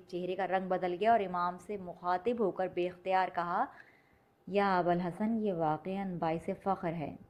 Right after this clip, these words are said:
जो लोग हारून के साथी थे उन्हें भी इस बात का बखूबी एहसास हो गया था कि अगर हुकूमत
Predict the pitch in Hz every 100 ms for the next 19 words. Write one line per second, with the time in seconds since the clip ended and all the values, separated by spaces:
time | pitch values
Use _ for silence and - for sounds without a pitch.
0 | _ _ _ _ _ _ _ _ _ _
1 | _ 175 196 214 220 214 196 180 196 202
2 | 202 - 170 165 175 170 160 - - _
3 | _ _ _ _ _ _ _ - 220 226
4 | 233 233 226 277 233 214 196 196 - 180
5 | 185 180 190 190 196 185 170 165 170 170
6 | 170 - 220 233 240 240 240 247 247 -
7 | - 202 262 277 247 - 214 220 226